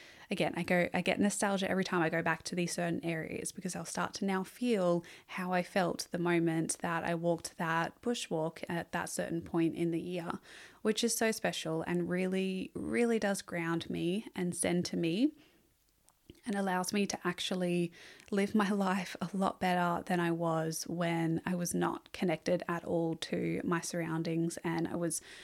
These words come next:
just stressed out and wanted to get through the day and then binge watch YouTube at night. Like, you know, now I know that what I certainly need is to go on nature walks and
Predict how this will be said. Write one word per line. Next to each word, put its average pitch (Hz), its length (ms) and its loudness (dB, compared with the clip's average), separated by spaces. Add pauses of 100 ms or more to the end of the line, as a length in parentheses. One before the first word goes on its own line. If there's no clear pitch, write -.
(140)
just - 460 -2
stressed - 520 -2
out 165 320 0
and 170 140 0
wanted 165 220 0
to - 80 -10
get - 180 -2
through 175 160 -2
the 170 100 -6
day 165 460 0
and 170 160 4
then 160 420 2
binge 156 260 0
watch - 180 -4
YouTube - 360 -2
at - 80 -2
night. - 260 -2 (180)
Like, 175 240 -6 (760)
you 196 100 2
know, - 200 -8
now 214 380 2
I 208 80 4
know 170 300 2
that 170 260 -4 (100)
what 185 220 2
I 170 100 4
certainly 175 480 0
need 180 400 -2
is 170 400 0 (160)
to - 140 -4
go 170 240 0
on 185 100 4
nature 180 320 -2
walks 170 520 0
and 170 420 0